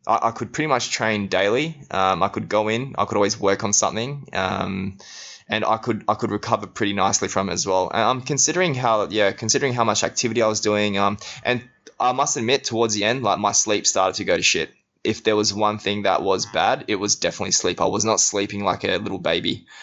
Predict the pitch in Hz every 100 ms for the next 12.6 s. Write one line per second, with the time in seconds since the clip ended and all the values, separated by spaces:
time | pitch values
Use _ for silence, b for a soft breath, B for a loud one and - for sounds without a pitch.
0 | B B 104 98 98 92 - - - 92
1 | 90 90 - 101 92 104 95 95 95 80
2 | - - 101 104 101 82 95 95 95 101
3 | - 90 98 - 113 120 123 104 90 95
4 | - 98 - 101 - 82 98 110 95 -
5 | 92 98 101 104 - 107 101 101 104 117
6 | 117 107 104 - 110 98 - - B B
7 | B B B B 104 104 120 123 120 107
8 | 101 101 107 101 101 98 95 98 101 85
9 | - 104 104 - 98 98 90 92 92 87
10 | 90 85 87 90 110 - - 98 98 95
11 | 87 _ - 92 98 101 104 101 98 95
12 | - - 98 98 98 -